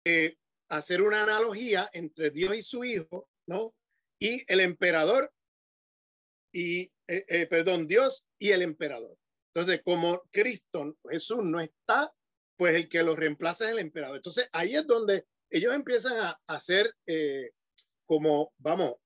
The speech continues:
una especie de hechizo diabólico con sus,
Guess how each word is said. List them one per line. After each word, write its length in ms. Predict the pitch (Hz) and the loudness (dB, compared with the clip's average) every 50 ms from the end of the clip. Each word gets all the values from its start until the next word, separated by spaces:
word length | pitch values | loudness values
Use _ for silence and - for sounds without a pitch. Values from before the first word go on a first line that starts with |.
| _ | _
una 320 | - 156 156 170 180 196 196 | -8 -6 -4 -2 0 0 0
especie 560 | 196 - - 190 190 180 - - 190 190 190 | 0 0 0 0 0 0 0 0 2 2 2
de 280 | 160 175 165 160 175 - | 2 2 2 2 0 0
hechizo 640 | - 160 160 156 - - 180 180 190 - - 208 202 | -2 -2 -2 -2 -4 -6 -6 -6 -6 -2 0 0 0
diabólico 720 | 190 185 180 156 151 151 165 185 185 190 196 - 190 180 - | 2 2 2 2 2 0 0 0 0 -2 -4 -6 -8 -8 -6
con 220 | - 165 151 151 | -6 -8 -6 -8
sus, 480 | - - - 156 147 139 - - - _ | -8 -6 -4 -2 -2 -4 -6 -10 -18 _